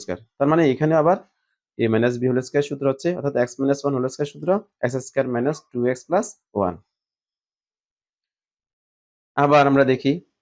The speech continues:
বামে x plus one রইল, ডানে a into, অর্থাৎ এখানে a এর সাথে x minus one আর x to the power four plus x, two x square plus one, এই দুটি গুণ। তাহলে আমরা গুণ করলে আমরা a এর সাথে গুণ করে পাই এটি, অর্থাৎ a এর সাথে আমরা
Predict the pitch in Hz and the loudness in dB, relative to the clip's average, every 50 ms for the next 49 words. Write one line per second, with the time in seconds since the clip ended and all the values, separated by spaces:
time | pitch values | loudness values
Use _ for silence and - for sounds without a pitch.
0 | _ _ - 120 127 127 131 131 127 123 - - 131 131 127 - 131 127 127 127 | _ _ 0 2 2 4 4 2 0 -2 -2 -2 -2 -2 -2 -2 -2 0 2 2
1 | 123 127 135 160 185 - _ _ _ _ _ _ _ _ _ - 117 131 139 147 | 2 2 2 0 -2 -4 _ _ _ _ _ _ _ _ _ -2 0 2 2 4
2 | 160 151 127 135 151 - _ 143 135 135 135 123 110 101 - - 107 127 151 - | 4 2 2 0 -2 -4 _ 2 4 4 4 4 2 0 -2 -4 -4 -4 -6 -8
3 | _ _ _ _ _ _ _ _ _ - 107 - 143 139 127 127 - 165 170 175 | _ _ _ _ _ _ _ _ _ -6 -4 -2 0 0 0 0 2 2 0 0
4 | - - 139 143 156 165 160 - - 135 - - 127 143 143 - _ - 151 - | 0 0 2 2 2 2 0 -2 -4 -8 -4 -2 -2 -2 -2 -2 _ -6 -6 -4
5 | - 175 170 165 170 165 - - 131 131 135 147 165 175 - - 123 123 - 135 | -2 -2 0 0 0 -2 -2 -2 0 0 2 0 0 -4 -4 -2 -2 0 0 -2
6 | 135 - - 151 151 156 151 151 151 - 127 120 123 131 139 147 - - _ _ | -6 -6 -6 -4 0 0 0 -2 -2 -4 -2 0 2 2 2 0 -2 -6 _ _
7 | _ _ _ _ _ _ _ _ _ _ _ _ _ 120 127 135 139 - - 120 | _ _ _ _ _ _ _ _ _ _ _ _ _ -2 -2 -2 -2 -2 -4 -6
8 | 117 135 135 - - - - 139 139 127 135 139 135 - - 139 135 139 139 139 | -4 -6 -10 -12 -8 -2 0 0 2 2 0 -2 -2 -2 -2 -2 0 0 -2 -2
9 | 139 - 131 123 120 127 - _ _ - 139 127 143 139 147 151 143 139 143 143 | 0 -2 -2 -2 -2 -2 -6 _ _ -6 -4 -4 -2 0 0 -2 0 0 2 2
10 | 143 143 143 143 _ _ _ _ _ _ _ _ - 139 143 147 143 147 147 143 | 2 0 -2 -6 _ _ _ _ _ _ _ _ -2 0 2 2 2 2 2 2
11 | 131 139 151 147 147 - 151 147 123 117 131 151 - _ _ _ _ _ _ - | 2 2 2 2 2 2 2 2 2 2 0 -2 -6 _ _ _ _ _ _ -4
12 | 117 120 127 131 139 - - 131 123 120 - 139 127 135 131 117 120 123 123 123 | -2 0 2 0 0 0 0 0 0 0 0 -2 -2 -2 -2 -2 -2 -2 -4 -4
13 | 120 123 123 - 135 127 120 - 135 151 175 - _ _ _ _ _ _ _ _ | -6 -6 -4 -2 -2 -2 -2 -4 -10 -12 -12 -14 _ _ _ _ _ _ _ _
14 | _ - 127 131 127 131 127 127 123 - 131 127 131 131 135 | _ -4 -2 0 2 2 2 2 0 0 0 0 0 0 0